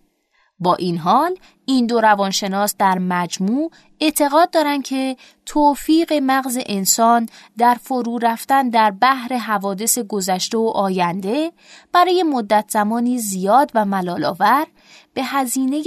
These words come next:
از دست دادن شادمانی تمام شده. اساساً ذهن آدمی تمایل داره که در جاهای تاریک پرسه بزنه، نه جاهای فرح بخش،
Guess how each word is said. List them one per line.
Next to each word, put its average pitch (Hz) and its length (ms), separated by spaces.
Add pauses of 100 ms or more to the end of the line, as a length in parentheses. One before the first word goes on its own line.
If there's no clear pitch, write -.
(120)
از 233 280
دست 220 380
دادن 233 380
شادمانی 214 720
تمام 190 380
شده. - 360 (1080)
اساساً 220 640 (320)
ذهن 294 340
آدمی 226 480
تمایل 220 680
داره 277 220
که 262 340 (280)
در 269 220
جاهای 262 580
تاریک 226 560
پرسه 175 340
بزنه، 180 480 (260)
نه 320 240
جاهای 180 560
فرح 190 460
بخش، - 400